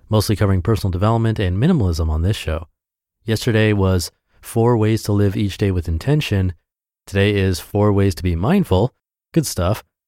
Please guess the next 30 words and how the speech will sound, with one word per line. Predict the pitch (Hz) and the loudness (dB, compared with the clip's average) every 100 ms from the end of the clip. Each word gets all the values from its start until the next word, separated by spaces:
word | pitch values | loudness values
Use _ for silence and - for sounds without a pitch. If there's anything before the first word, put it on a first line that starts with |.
| _ _ _ - | _ _ _ -6
And | 131 | -2
like | 123 131 | -2 0
I | |
mentioned | 127 127 113 | 0 -2 -2
yesterday, | 107 123 131 127 123 | 0 0 0 0 -2
today | - 117 123 - | -2 -2 -2 -2
is | 135 156 135 | -2 -2 -2
the | 143 | -2
big | 117 127 139 120 | -2 -2 0 0
day | 127 127 | 0 2
that | 101 | 0
we're | 92 90 | 0 -2
launching | 98 117 113 123 110 - | 0 0 0 -2 -2 -2
a | 135 | -4
place | - 151 147 - | -2 0 0 0
for | - | -2
you | 101 135 | 0 -2
to | 135 | -2
connect | - 123 120 - | -4 -2 -2 -2
with | 98 82 | -2 -2
me, | 120 127 127 - _ - | 0 0 0 -4 _ -4
the | 85 | -2
hosts | 104 120 - 104 | 0 0 0 -2
of | 87 | 0
our | 80 80 | -2 0
other | 113 135 | 0 0
shows, | 131 127 120 117 - _ _ _ - | 0 2 2 2 -2 _ _ _ -6
and | 123 151 | -2 0
other | 110 92 | 0 -2
listeners, | 80 82 90 90 120 | -2 -2 -2 -2 -2